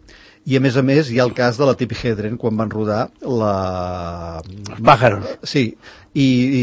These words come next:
Speaker 1: els ocells, exacte, i després també Marnie la, la lladra, no? Que, bueno, ella es va enamorar de la Tippi Hedren i l'empaitava per, la va assetjar profundament. Avui dia l'haguessin a-, acusat d'assetjament, perquè és que l'assetjava d'una manera brutal.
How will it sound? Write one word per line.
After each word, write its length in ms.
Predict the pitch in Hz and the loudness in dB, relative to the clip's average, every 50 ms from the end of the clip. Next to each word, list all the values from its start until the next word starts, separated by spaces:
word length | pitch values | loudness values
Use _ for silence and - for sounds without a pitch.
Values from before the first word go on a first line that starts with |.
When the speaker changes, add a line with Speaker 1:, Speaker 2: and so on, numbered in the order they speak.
| 120 - | 0 0
Speaker 1:
els 260 | - 143 123 117 110 | -2 -4 -4 -4 -4
ocells, 240 | 117 - 156 156 - | 0 2 2 2 2
exacte, 400 | 131 120 135 123 - - 147 165 - | 0 0 0 0 0 -2 -4 -4 -2
i 140 | - 147 123 | -4 -2 -2
després 340 | 117 113 - - 127 117 - | -2 -4 -4 -4 -4 -2 -2
també 200 | 143 117 123 117 | -2 -2 0 0
Marnie 320 | 113 120 113 110 120 117 107 | 0 0 0 0 -2 -2 -2
la, 300 | 107 104 104 101 98 98 | -2 -2 -2 -2 -4 -4
la 140 | 98 98 101 | -6 -6 -4
lladra, 320 | 107 110 104 101 95 92 90 | -4 -4 -4 -4 -6 -8 -6
no? 140 | 95 127 220 - - - - - - - - _ _ _ _ | -6 -6 -8 -8 -12 -20 -20 -20 -20 -20 -20 _ _ _ _
Que, 160 | - 139 127 - - - - | 0 2 2 2 0 -4 -12
bueno, 300 | - 190 110 95 104 135 | -10 -10 -10 -8 -4 -2
ella 160 | 135 120 123 | 0 0 0
es 80 | 117 - | -2 -2
va 140 | - 120 107 107 107 107 | -4 -4 -4 -4 -4 -4
enamorar 460 | 110 110 110 110 113 110 107 101 98 101 | -4 -4 -4 -4 -4 -2 -2 -2 -2 -2
de 120 | 117 127 | 0 0
la 80 | 135 127 | 0 0
Tippi 280 | - _ - 139 123 113 | -2 _ -8 -6 -6 -4
Hedren 360 | - 123 110 107 127 135 131 - | -4 -4 -4 -2 -2 -4 -4 -2
i 100 | - 180 139 | -2 0 0
l'empaitava 460 | 135 110 101 117 104 113 110 117 120 | 0 0 -2 -4 -6 -4 -4 0 2
per, 240 | 147 160 - - - | 2 2 2 0 -6
la 80 | - - | -8 -4
va 100 | - 123 | -2 -2
assetjar 400 | - - 170 123 - 139 131 - - | 2 2 2 2 4 0 0 0 0
profundament. 640 | - 185 - - 143 117 104 107 107 131 143 127 117 | -2 -4 -2 -2 -2 -2 -2 0 0 0 2 2 2
Avui 160 | 113 123 117 | 2 2 0
dia 220 | 92 101 104 117 139 | 0 -2 -2 -2 0
l'haguessin 480 | 165 170 143 131 117 - 131 110 113 | 0 2 2 2 0 -2 -2 -2 -2
a-, 100 | 113 107 - - - 127 | -4 -4 -8 -10 -10 -10
acusat 400 | 120 110 - - 117 101 104 107 | -10 -10 -10 -10 -6 -6 -6 -2
d'assetjament, 640 | 123 143 - - 131 117 120 95 117 143 151 117 95 85 - | -2 -2 -2 -2 -4 -4 -4 -2 0 0 0 0 -2 -6 -6
perquè 320 | - 127 - - 139 120 | -8 -8 -4 -4 -4 -4
és 60 | - | -4
que 120 | - - 123 | -2 -2 -2
l'assetjava 480 | 120 107 120 113 - - 101 110 139 | -2 0 -2 -4 -4 -4 -2 -2 0
d'una 180 | 170 196 180 156 | 0 2 2 2
manera 300 | 127 117 123 143 151 151 | 2 2 2 2 2 2
brutal. 420 | 135 131 120 - 117 107 98 90 | 2 0 0 0 0 0 0 -2